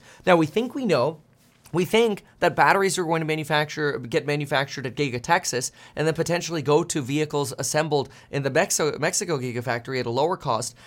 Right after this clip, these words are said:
maybe with Optimus robots and at the same time cheaper Mexican labor. And when you combine that, you get the recipe for potentially a Model two with the parallel processing that we learned about rather than serial processing.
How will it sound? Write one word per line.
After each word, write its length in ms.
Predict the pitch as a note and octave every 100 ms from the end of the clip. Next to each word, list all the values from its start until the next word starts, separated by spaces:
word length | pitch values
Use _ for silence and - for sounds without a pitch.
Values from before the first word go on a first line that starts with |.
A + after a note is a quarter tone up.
| -
maybe 260 | C#3 F3 F#3
with 160 | D#3
Optimus 460 | C#3 C#3+ - C3+ -
robots 540 | B2+ B2 B2+ B2+ B2
and 240 | - A#2+ A2
at 80 | A2+
the 80 |
same 200 | A#2 C3
time 280 | B2 B2 A#2+
cheaper 320 | A2+ C3+ C3+
Mexican 480 | B2 B2 - A#2+ A2+
labor. 400 | D#3 G#3 D3 B2+ - - _ -
And 380 | D3 D3 C#3+ -
when 120 | D3+
you 80 | C#3
combine 440 | B2 C#3 F#3 G3
that, 260 | D#3+ C#3 - _ _ -
you 320 | D3 D#3 D3
get 160 | D3+
the 60 | C#3+
recipe 440 | C#3 C#3 A#2 C#3
for 140 | B2+ B2+
potentially 720 | A#2+ C3 B2+ A#2+ B2 B2 -
a 280 | A#2+ A#2+ A2+ - -
Model 360 | C3 B2 A#2+
two 500 | A#2+ - G#3 G3+ F#3+ E3+
with 520 | C#3 C#3+ C#3 C3+ B2
the 240 | B2+ B2+
parallel 580 | B2 C#3 F3+ F3 D#3 C#3
processing 760 | B2+ C#3+ C#3+ D3 C#3+ - A#2+ A#2 - - -
that 160 | C3
we 120 | B2
learned 200 | A#2+ B2
about 240 | A#2 A#2+ G2
rather 220 | A2+ A2
than 140 | A2+
serial 360 | A2+ G#3+ G#3 C#3
processing. 540 | A#2 A2 - - A2+